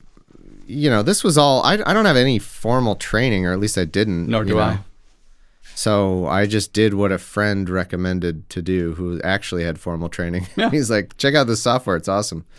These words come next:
Speaker 1: And it is awesome, but it is kind of specialized, and it's, you know, Ableton's mainly for, like, people working remixes of, <laughs> you know,
Speaker 2: Yeah.
Speaker 1: all this stuff, D J ing,
Speaker 2: It's
Speaker 1: all
Speaker 2: like
Speaker 1: this stuff that you don't
Speaker 2: electronic
Speaker 1: need it for.
Speaker 2: music and, like,
Speaker 1: Yeah.
Speaker 2: live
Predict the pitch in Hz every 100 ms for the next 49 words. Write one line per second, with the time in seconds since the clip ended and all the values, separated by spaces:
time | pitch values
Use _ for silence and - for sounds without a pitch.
0 | - - 151 135 185 110 87 82 87 90
1 | 101 104 120 104 - - - _ _ -
2 | - - 127 117 101 90 - 104 104 92
3 | 87 90 85 85 82 - - - 90 87
4 | 92 92 101 92 80 92 92 87 - 87
5 | 82 - _ 90 87 85 - _ _ -
6 | 95 98 95 92 85 - 104 104 104 -
7 | 110 90 107 92 131 160 180 160 127 117
8 | - - 151 151 143 160 123 135 151 131
9 | 143 135 135 135 147 131 - 123 120 143
10 | 143 107 139 143 139 - 127 127 127 113
11 | 107 107 110 107 113 120 101 110 -